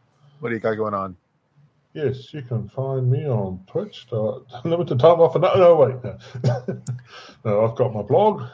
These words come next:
Speaker 2: which is just lots of stuff there over fifteen, twenty years of stuff. I don't know. I've lost track of everything.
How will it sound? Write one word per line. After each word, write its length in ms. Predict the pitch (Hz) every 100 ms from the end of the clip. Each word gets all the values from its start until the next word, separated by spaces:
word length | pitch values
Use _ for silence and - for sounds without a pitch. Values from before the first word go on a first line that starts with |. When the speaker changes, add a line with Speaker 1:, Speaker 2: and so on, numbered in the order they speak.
| _
Speaker 2:
which 220 | 113 101 101
is 120 | -
just 240 | 98 92
lots 260 | 117 120 123
of 80 | 107
stuff 360 | - 110 107
there 220 | 101 101 101
over 440 | 104 101 104 98 _ _ _ _ _ _
fifteen, 680 | - - 123 - - 117 113
twenty 280 | - 113 110
years 300 | 107 110 113
of 100 | 117
stuff. 160 | 120 107
I 100 | 120
don't 200 | 82 -
know. 80 | 80
I've 100 | 90
lost 220 | 87 -
track 260 | - 107 -
of 100 | 95
everything. 540 | 92 101 98 101 98